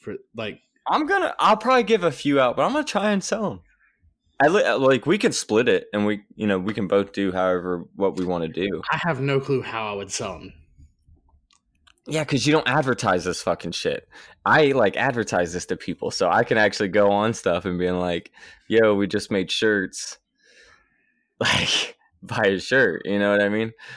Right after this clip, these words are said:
Speaker 2: But, like
Speaker 1: Well, dude, maybe it's your fault. Maybe we should be bigger right now, and then I would advertise it. <clears throat>
Speaker 2: Y-,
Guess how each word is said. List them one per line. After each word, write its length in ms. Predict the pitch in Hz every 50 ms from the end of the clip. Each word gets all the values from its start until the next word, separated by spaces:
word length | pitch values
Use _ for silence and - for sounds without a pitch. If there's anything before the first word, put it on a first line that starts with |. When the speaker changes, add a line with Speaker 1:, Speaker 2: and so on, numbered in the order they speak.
| - _ _
Speaker 2:
But, 140 | - 98 95
like 300 | 90 92 92 87 87 -
Speaker 1:
Well, 160 | 151 185 202 196
dude, 340 | - 226 233 220 190 156
maybe 240 | 160 185 214 214 240
it's 140 | 214 - -
your 100 | 220 196
fault. 220 | 202 - 131 113
Maybe 200 | 123 143 156 175 180
we 160 | 165 180 175
should 200 | 151 - 165 143
be 160 | 147 170 160
bigger 420 | 139 107 90 131 147 151 139 135 123
right 220 | 117 120 117 113
now, 160 | 113 117 113 113
and 80 | 117
then 80 | 120 120
I 60 | 120
would 140 | 117 113 113
advertise 500 | 113 117 107 107 - - 98 90 87 -
it. 80 | - - _ _ _ _ _ _ _ _ _ _ _ _ _ _ _
<clears throat> 920 | - - - - _ - - 220 214 214 214 196 180 170 156 143 135 123 - _ _ _ _ _ _ _ _ _ _ _ _ -
Speaker 2:
Y-, 160 | 113 113 117